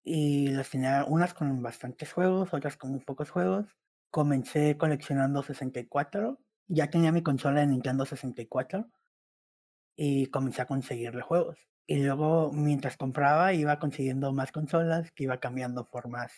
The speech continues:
más juegos y cosas así. Me fui comprando,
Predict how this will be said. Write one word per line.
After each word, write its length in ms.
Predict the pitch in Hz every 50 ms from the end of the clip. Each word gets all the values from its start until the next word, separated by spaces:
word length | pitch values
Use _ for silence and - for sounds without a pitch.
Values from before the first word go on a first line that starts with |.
| - -
más 180 | 120 117 117 -
juegos 420 | - 170 175 170 165 160 151 -
y 40 | 143
cosas 240 | 135 131 131 127 127 -
así. 180 | - 160 170 - _ _ _ _ _ _ _ - - _ _ _ _ _ _ _ _ _ _ _ _ _ _ -
Me 140 | 151 147 131
fui 340 | - - 151 143 147 147 143
comprando, 920 | - 151 143 139 - 151 151 147 151 147 151 151 151 151 147 143 131 -